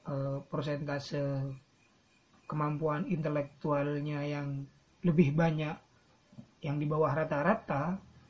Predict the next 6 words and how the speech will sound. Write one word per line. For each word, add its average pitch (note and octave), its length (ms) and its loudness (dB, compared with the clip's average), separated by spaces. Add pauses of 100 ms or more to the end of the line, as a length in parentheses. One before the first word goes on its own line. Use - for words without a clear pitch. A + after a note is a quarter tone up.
(120)
itu - 120 0
harusnya G3+ 540 4 (840)
bisa F3 300 2
kita E3+ 300 -2
angkat F3+ 440 2
untuk C#3+ 480 -6